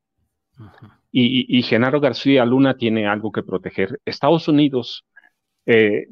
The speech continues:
Speaker 2: por más que puedan hacer lucha, si él decide entregarse, por ejemplo, como testigo colabora-, colaborante, como testigo protegido, no lo va a proteger nunca. Eh, si no lo puede proteger siempre.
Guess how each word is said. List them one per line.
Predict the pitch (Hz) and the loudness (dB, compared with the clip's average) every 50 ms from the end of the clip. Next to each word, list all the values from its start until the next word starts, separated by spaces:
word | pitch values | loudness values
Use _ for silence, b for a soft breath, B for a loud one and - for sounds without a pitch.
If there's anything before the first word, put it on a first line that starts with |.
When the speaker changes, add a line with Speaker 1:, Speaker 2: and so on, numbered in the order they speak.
| - _ | -16 _
Speaker 2:
por | - 127 110 101 | 0 0 0 2
más | 117 135 143 - | 0 -2 -2 -2
que | - - 135 | -2 -4 -2
puedan | - 135 131 131 131 | 0 2 2 2 2
hacer | 113 - 131 117 | 0 0 0 0
lucha, | 117 120 117 - 127 107 | 0 0 -2 -2 -4 -4
si | - - 120 | 0 0 2
él | 117 117 | 2 2
decide | 117 104 - - 117 110 113 107 107 107 - 104 98 | 0 -4 -4 -6 -4 -2 -2 -2 -2 -2 -4 -4 -6
entregarse, | 95 - 92 95 95 92 104 104 107 104 - - - | -6 -4 -4 -4 -4 -2 -2 -2 -2 -4 -6 -12 -12
por | - - 95 | -12 -12 -14
ejemplo, | - - 101 98 - 113 107 104 101 | -12 -12 -12 -10 -8 -6 -6 -6 -6
como | - - 95 92 92 92 | -6 -6 -4 -2 -4 -4
testigo | - - - - - 101 104 104 - | -4 -10 -12 -12 -10 -8 -8 -8 -4
colabora-, | - 101 90 87 85 87 92 87 87 98 107 - 104 - | -4 -2 0 0 0 0 0 0 0 0 -2 -4 -8 -4
colaborante, | - - 101 95 95 92 95 92 98 113 123 120 117 - - 117 113 | -2 0 0 2 0 0 0 0 0 0 0 -2 -2 -2 -6 -8 -4
como | - 104 95 92 90 90 92 92 | -4 -4 -2 0 0 0 0 -2
testigo | - 90 - - - 107 - 104 - | -6 -10 -8 -8 -8 -6 -4 -6 -6
protegido, | - 98 92 - 87 - - 117 107 98 104 101 107 101 b b b b b _ | -6 -6 -6 -8 -10 -10 -8 -10 -8 -8 -8 -8 -8 -10 b b b b b _
no | - 131 151 | 0 2 2
lo | 170 160 | 4 4
va | 156 165 165 | 2 2 2
a | |
proteger | 170 151 131 - 120 - - 131 120 123 | 0 -2 -2 -2 -4 -4 -4 -2 0 2
nunca. | 120 127 139 127 101 - - - - _ _ _ _ _ _ _ _ _ _ _ _ - | 4 4 4 4 2 0 -6 -14 -20 _ _ _ _ _ _ _ _ _ _ _ _ -4
Eh, | 123 127 - 139 | -4 -2 0 0
si | - 175 165 | 2 4 4
no | 165 185 | 4 4
lo | 196 190 190 | 4 2 4
puede | 190 190 185 180 | 4 4 4 4
proteger | 170 135 123 - - - 131 120 | 2 0 -2 -2 -4 -4 -4 -4
siempre. | - - 143 147 143 117 95 - - 82 | -2 0 2 2 2 2 0 -4 -10 -20